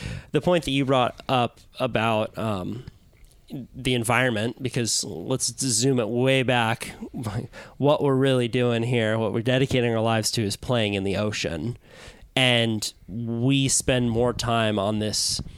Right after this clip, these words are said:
thin sliver between society and the wild than pretty much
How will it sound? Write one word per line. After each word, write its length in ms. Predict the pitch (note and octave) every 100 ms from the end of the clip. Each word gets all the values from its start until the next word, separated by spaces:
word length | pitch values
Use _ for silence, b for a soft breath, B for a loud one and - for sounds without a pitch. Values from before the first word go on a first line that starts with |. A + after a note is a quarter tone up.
| B B -
thin 680 | - - - C#3+ C#3+ C#3 C#3
sliver 540 | - - C#3+ B2 A#2
between 340 | A2+ - C3
society 640 | A#2 A2+ G#2 A#2 A#2 A#2 A#2+
and 100 | A2+
the 60 |
wild 580 | G#2+ A2+ A#2+ G#2 G#2 G#2+
than 380 | A#2+ A2 G#2+ A2 - -
pretty 180 | - F#3
much 220 | F3 B2+